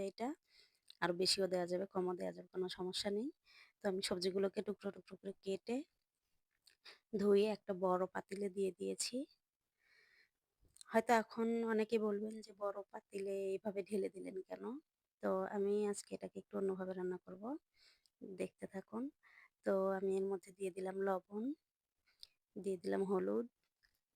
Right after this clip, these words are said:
দিয়ে দিলাম পেঁয়াজ কুচি। আমি এখানে পেঁয়াজ কলি ব্যবহার করেছিলাম,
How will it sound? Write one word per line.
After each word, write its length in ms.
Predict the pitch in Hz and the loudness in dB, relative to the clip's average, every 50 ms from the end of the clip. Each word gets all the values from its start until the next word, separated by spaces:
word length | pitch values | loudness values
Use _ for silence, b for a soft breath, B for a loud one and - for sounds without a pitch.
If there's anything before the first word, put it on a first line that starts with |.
| - | -8
দিয়ে 240 | 208 196 208 202 196 | -6 -2 -2 -2 -2
দিলাম 220 | 175 196 190 190 196 | -2 -2 -2 -2 -2
পেঁয়াজ 280 | 196 - 214 208 196 - - | -2 0 2 2 2 0 -2
কুচি। 340 | - - 185 - - 208 226 254 302 - _ _ _ _ _ _ _ _ _ _ _ _ _ _ _ _ _ - - | -6 -6 -6 -4 -4 -2 -2 -4 -4 -8 _ _ _ _ _ _ _ _ _ _ _ _ _ _ _ _ _ -8 0
আমি 140 | - 208 220 226 | 2 4 4 4
এখানে 220 | 226 - 233 233 233 | 4 2 0 -2 0
পেঁয়াজ 260 | - 247 233 220 214 - | 4 4 4 4 4 2
কলি 240 | - - 202 196 185 | 2 2 2 2 4
ব্যবহার 320 | 190 185 185 196 202 190 | 2 2 2 2 0 0
করেছিলাম, 540 | 185 - 180 175 170 - - 185 180 185 208 | -2 -2 -4 -4 -2 -2 -2 -2 -2 -2 -2